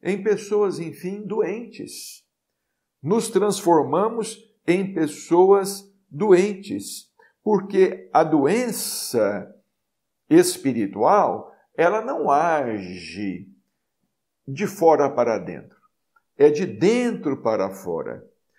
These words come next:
Nós temos o princípio em nós. E esse princípio, muitas vezes, ele vem da culpa. Da culpa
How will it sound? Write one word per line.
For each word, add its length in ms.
Nós 520
temos 800
o 220
princípio 1160
em 180
nós. 680
E 80
esse 380
princípio, 800
muitas 500
vezes, 880
ele 260
vem 280
da 140
culpa. 680
Da 280
culpa 760